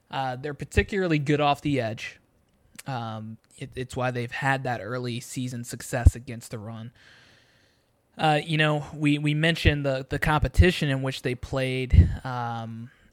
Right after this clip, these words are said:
you know, Mac Brown, to his credit, acknowledged that in, in his press conference on Monday. He said the numbers are skewed because of the competition. You know, it's, it's one thing,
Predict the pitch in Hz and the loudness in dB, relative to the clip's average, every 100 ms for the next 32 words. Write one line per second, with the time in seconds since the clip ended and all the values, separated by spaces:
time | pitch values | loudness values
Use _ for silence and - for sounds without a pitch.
0 | _ _ _ - - _ _ 156 143 135 | _ _ _ -20 -20 _ _ -6 -4 0
1 | 151 180 - 160 170 156 156 135 - - | 0 0 2 2 2 2 0 0 -2 2
2 | 165 127 - 123 147 117 - - - - | 2 2 -4 -6 -6 -6 -10 -12 -12 -16
3 | - - - - 202 - 131 110 92 131 | -20 -18 -18 -20 -18 -10 -8 -8 -8 -8
4 | 123 - 143 - 135 127 131 113 113 123 | -6 0 -2 -2 -8 -8 -10 -10 -8 -8
5 | 117 113 - 143 135 131 139 131 107 - | -8 -10 -8 -6 -6 -6 -6 -6 -8 -12
6 | - 135 123 110 110 120 113 110 107 - | -8 -6 -6 -8 -10 -10 -8 -10 -10 -16
7 | _ _ _ _ _ - - 120 - 123 | _ _ _ _ _ -14 -8 -8 -8 -10
8 | 117 92 120 _ _ _ _ - 131 120 | -8 -12 -16 _ _ _ _ -16 -12 -10
9 | 113 113 - - 123 139 135 131 131 123 | -10 -12 -12 -12 -12 -10 -8 -6 -8 -8